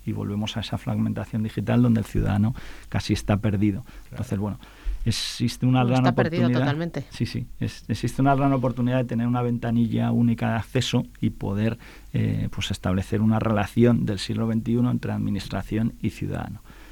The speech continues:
Speaker 1: Es verdad que, eh, hay países que están trabajando en esto. Tenemos ejemplos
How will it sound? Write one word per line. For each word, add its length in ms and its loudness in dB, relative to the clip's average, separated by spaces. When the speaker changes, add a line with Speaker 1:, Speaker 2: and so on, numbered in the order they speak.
Speaker 1:
Es 120 2
verdad 340 4
que, 600 2
eh, 320 2
hay 120 4
países 440 2
que 80 -2
están 240 0
trabajando 480 2
en 80 8
esto. 300 2
Tenemos 400 2
ejemplos 600 2